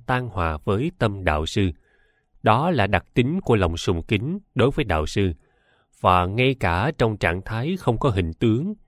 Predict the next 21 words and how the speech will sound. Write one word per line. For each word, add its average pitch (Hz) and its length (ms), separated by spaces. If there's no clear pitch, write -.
thì 107 160
đạo 101 280
sư 143 340
vẫn 90 260
có 185 100
thể 120 180
khởi 117 340
hiện 90 300
trước 180 280
con 110 300
thông 143 200
qua 123 280
năng 127 280
lực 95 240
của 127 100
lòng 85 220
sùng - 260
kính 127 340
của - 120
chính 143 280
con. 82 260